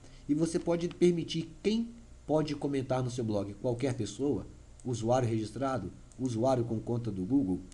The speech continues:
somente membro desse blog, você escolhe. Ou qualquer pessoa. É, moderação de comentários, sempre, às vezes, nunca. Já deu pra entender isso aqui, né?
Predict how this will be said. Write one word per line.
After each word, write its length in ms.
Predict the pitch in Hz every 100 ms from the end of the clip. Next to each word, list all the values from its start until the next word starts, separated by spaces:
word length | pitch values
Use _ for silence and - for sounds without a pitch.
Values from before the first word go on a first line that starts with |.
| -
somente 500 | - 135 127 135 110
membro 300 | 110 117 107
desse 240 | 107 98
blog, 380 | 92 107 135 - - - - -
você 260 | 92 90 107
escolhe. 380 | 117 117 87 76 - - - - - - -
Ou 120 | 95
qualquer 320 | 92 98 113 107
pessoa. 440 | 98 - 117 90 - - - - - - -
É, 220 | 117 123 123
moderação 840 | - 123 147 147 147 135 127 151 151
de 100 | 131
comentários, 800 | 147 139 123 131 123 95 - - -
sempre, 600 | - - 151 151 92 - - - -
às 180 | 113 95
vezes, 520 | 123 151 95 92 - - - -
nunca. 560 | 98 123 156 143 92 87 - - -
Já 100 | 104
deu 140 | 117 139
pra 100 | 151
entender 320 | 147 139 123
isso 160 | 120
aqui, 180 | 117 90
né? 160 | 98